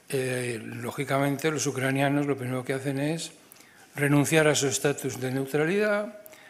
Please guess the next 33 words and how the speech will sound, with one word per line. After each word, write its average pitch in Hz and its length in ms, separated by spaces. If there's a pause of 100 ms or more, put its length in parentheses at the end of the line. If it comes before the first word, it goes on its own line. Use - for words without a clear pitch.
(300)
renunciar 139 640
a 127 100
su 131 140
estatus 131 640
de 127 720 (240)
potencia 131 500
no 123 140
nuclear, 202 720 (760)
eh, 139 300
se 143 160
prohíbe 143 320
el 131 160
ruso 139 800
en 131 100
la 131 100
secundaria 185 920 (920)
y, 170 340 (640)
no, 143 340
por 120 160
el 131 60
otro 151 240
lado, 160 500 (300)
los, 151 500
en 135 160
el 135 160
Donbass, 147 340
en 131 140
el 143 60
este, 151 240
que 110 80
son 123 180
todos 131 240
rusos, 156 560